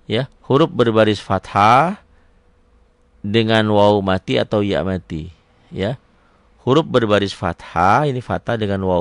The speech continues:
mati atau ya mati, ini lin, diptong ya.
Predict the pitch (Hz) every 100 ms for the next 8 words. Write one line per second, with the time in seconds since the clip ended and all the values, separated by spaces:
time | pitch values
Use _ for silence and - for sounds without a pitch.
0 | 87 85 85 - 131 180 - _ _ _
1 | _ - - 104 101 67 87 87 95 98
2 | 92 92 90 78 80 87 101 _ 113 98
3 | 82 78 113